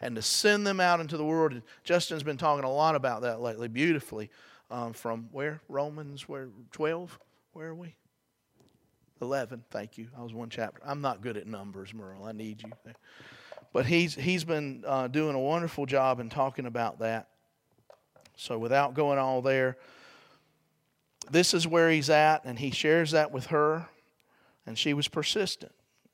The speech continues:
It says she came, and she knelt before him and said, "Lord, help me." And then he makes another statement.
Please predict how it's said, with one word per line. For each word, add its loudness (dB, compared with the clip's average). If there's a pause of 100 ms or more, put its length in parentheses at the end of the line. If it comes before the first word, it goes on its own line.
(240)
It -18
says -4
she -4
came, 0
and -10 (580)
she -4
knelt 2
before 2
him 2
and -6
said, 0 (580)
"Lord, 2
help 6
me." -6 (1400)
And -2
then 0
he -2
makes -2
another -6
statement. -10